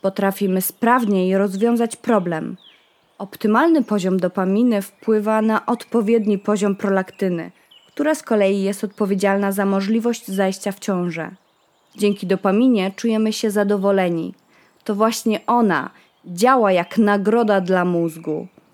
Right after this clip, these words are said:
Jesteśmy zmotywowani do działania, ułatwia nam myślenie, wyostrza uwagę, lepiej radzimy sobie w stresujących sytuacjach,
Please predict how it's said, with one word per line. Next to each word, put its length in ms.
Jesteśmy 520
zmotywowani 840
do 100
działania, 640
ułatwia 520
nam 240
myślenie, 680
wyostrza 680
uwagę, 680
lepiej 520
radzimy 380
sobie 300
w 80
stresujących 760
sytuacjach, 920